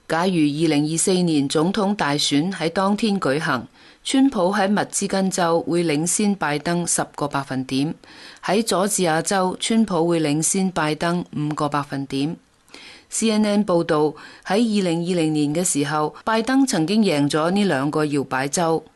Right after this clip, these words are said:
而選民仍然關注嘅焦點係經濟同埋通脹，所以導致拜登支持率低迷。紐約時報同石耶拿學院研究所最近發布嘅民調發現，拜登喺密芝根州落後川普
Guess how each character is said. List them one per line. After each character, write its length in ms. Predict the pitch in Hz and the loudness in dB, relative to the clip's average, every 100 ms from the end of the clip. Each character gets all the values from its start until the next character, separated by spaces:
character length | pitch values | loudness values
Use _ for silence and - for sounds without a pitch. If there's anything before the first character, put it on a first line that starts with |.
| _ | _
而 60 | 196 | -4
選 240 | 202 233 | -2 2
民 100 | 262 | 4
仍 440 | 294 190 175 165 160 | 4 2 2 2 2
然 100 | 160 | 2
關 240 | 240 247 | 2 2
注 120 | 233 | 2
嘅 140 | 185 175 | 0 0
焦 240 | 175 214 | 2 0
點 240 | 202 160 185 | 2 0 -2
係 200 | 170 151 | -4 -4
經 260 | 214 214 | 0 0
濟 240 | 185 147 147 | 0 -2 -2
同 140 | 143 | -4
埋 100 | 127 | -6
通 300 | 147 175 165 | -4 -4 -2
脹， 300 | 156 139 135 - _ - - | -2 -2 -2 -8 _ -20 -10
所 200 | - 233 | -2 2
以 100 | 240 | 2
導 220 | 196 175 | 2 2
致 240 | 156 190 | 0 -2
拜 240 | 175 175 175 | -2 -2 -2
登 260 | 202 196 | 0 -2
支 180 | 208 240 | -2 -2
持 200 | 208 165 | -2 -2
率 160 | 127 143 - | -4 -4 -4
低 160 | 185 | -4
迷。 340 | 175 156 87 - _ - - - - _ - | -2 -4 -6 -10 _ -20 -20 -20 -20 _ -2
紐 140 | 208 | 2
約 160 | 277 254 | 2 2
時 240 | - 170 | 0 -2
報 260 | 147 185 190 | 0 0 0
同 300 | 196 147 143 | 0 0 0
石 240 | - 190 | 0 0
耶 240 | - 151 143 | 0 -2 0
拿 200 | 135 143 | -2 -2
學 220 | 165 - | -2 -2
院 320 | 143 156 208 - | -2 0 0 -2
研 160 | 143 | -2
究 180 | 143 151 | 0 -2
所 400 | - 135 147 202 - - - | 0 -2 -2 -4 -10 -20 -6
最 120 | 220 | -2
近 160 | 226 202 | 0 0
發 200 | 208 208 | 0 -2
布 280 | 208 196 180 | 0 0 2
嘅 200 | 185 180 | 0 0
民 260 | 156 127 | -2 -2
調 180 | 127 143 | -2 -2
發 220 | 139 156 | 0 -2
現， 320 | 131 143 139 - - - - _ - | 0 0 0 -4 -20 -20 -20 _ -2
拜 180 | 233 | 0
登 200 | 240 269 | 2 2
喺 120 | 269 254 | 2 4
密 120 | 202 | 2
芝 200 | - 214 | 0 -2
根 220 | 214 208 | 0 0
州 320 | 208 208 190 - | 2 2 2 0
落 180 | 170 | -2
後 320 | - 175 151 156 | -2 -2 0 0
川 300 | - 254 233 | 2 2 2
普 200 | 175 | 2